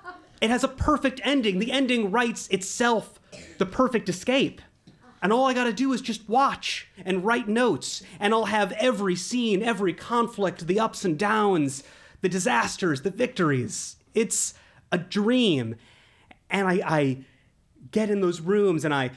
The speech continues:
it's, it turns out to be incredibly easy to convince the creator of this escape room to let me just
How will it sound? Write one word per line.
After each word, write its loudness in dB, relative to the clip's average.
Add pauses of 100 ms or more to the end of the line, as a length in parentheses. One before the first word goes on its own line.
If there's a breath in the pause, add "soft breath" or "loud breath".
(120 loud breath)
it's, -6
it -2
turns 0
out 0
to -6
be -2
incredibly -2
easy 0
to 0
convince -2
the -2
creator 0
of -2
this -2
escape -2
room 0
to -2
let -2
me 2
just -2